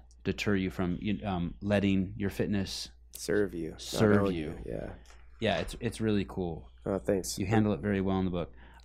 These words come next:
Speaker 1: Um, one of your final thoughts in your book towards the very, very end is that there's more value in being transparent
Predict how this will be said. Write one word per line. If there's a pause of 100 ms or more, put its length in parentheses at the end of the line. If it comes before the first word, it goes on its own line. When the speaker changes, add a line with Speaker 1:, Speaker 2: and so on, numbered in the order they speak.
Speaker 1:
Um, (4000)
one
of
your
final
thoughts
in
your
book
towards
the
very,
very
end (1800)
is
that
there's
more
value (880)
in
being
transparent